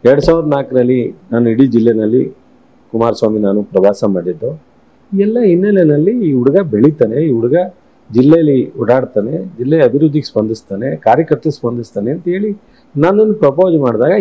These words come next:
ಯಾರೂ ಸಹ ನನ್ನ ವಿರೋಧ ಮಾಡಲಿಲ್ಲ, ಮಾಡಿದೆ. ಕುಮಾರಸ್ವಾಮಿಯವರು ಅದನ್ನೇ ಹತ್ತು ಸಲ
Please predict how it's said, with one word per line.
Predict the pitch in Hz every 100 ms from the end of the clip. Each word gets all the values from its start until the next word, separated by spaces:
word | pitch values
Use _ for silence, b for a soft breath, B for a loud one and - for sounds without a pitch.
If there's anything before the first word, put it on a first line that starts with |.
| 120
ಯಾರೂ | 92 107 160
ಸಹ | 196 139 156 220 - _ _ _ _ _ _ _ _ _ - - -
ನನ್ನ | 117 123
ವಿರೋಧ | 127 101 123 123
ಮಾಡಲಿಲ್ಲ, | 110 92 101 156
ಮಾಡಿದೆ. | 147 151 - _ _ _ _ _ -
ಕುಮಾರಸ್ವಾಮಿಯವರು | 214 226 202 190 180 175 147
ಅದನ್ನೇ | 131 185 208
ಹತ್ತು | 190 -
ಸಲ | - 165